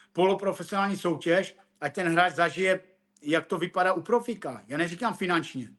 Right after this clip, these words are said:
ale tím přístupem. Jo, a ne, že u nás to je, prostě máte golmana, OK, golman, proč by nemohl golman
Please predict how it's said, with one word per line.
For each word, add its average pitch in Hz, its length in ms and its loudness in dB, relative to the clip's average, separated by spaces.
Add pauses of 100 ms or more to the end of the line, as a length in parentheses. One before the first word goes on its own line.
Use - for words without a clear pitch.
(400)
ale 151 140 0
tím 190 160 -2
přístupem. 196 680 0 (1080)
Jo, 143 140 0 (120)
a 175 60 2
ne, 214 120 2
že 214 120 2
u 190 100 -4
nás 202 200 2
to 196 140 2
je, 196 160 4
prostě 202 320 -6
máte 208 240 0
golmana, 190 680 2 (160)
OK, 175 240 0 (160)
golman, 175 400 0
proč 185 180 -6
by 170 100 -8
nemohl 208 300 0
golman 190 540 0